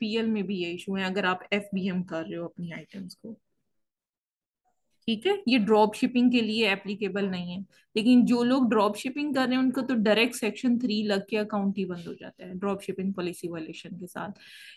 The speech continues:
ये review में वो account है जो कि बिल्कुल या तो न्यू होंगे, चाहे उन पर drop shipping ही क्यों ना हो रही हो। अगर new account भी है ना, तो उस पे अगर रिफंड ज्यादा आ रहे हैं या एकदम से आपने spike ली है sale velocity की, sale volume की,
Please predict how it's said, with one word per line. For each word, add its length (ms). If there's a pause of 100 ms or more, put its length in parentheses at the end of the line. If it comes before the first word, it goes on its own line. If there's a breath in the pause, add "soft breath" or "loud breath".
ये 260
review 460
में 180
वो 180
account 440
है 100
जो 160
कि 180
बिल्कुल 420
या 160
तो 160
न्यू 260
होंगे, 360
चाहे 280
उन 180
पर 120
drop 300
shipping 340
ही 80
क्यों 200
ना 120
हो 160
रही 200
हो। 140 (420 loud breath)
अगर 160
new 240
account 380
भी 140
है 80
ना, 140
तो 120
उस 220
पे 100
अगर 340
रिफंड 440
ज्यादा 300
आ 180
रहे 140
हैं 160
या 100
एकदम 340
से 140
आपने 260
spike 440
ली 160
है 120
sale 360
velocity 520
की, 220
sale 340
volume 420
की, 240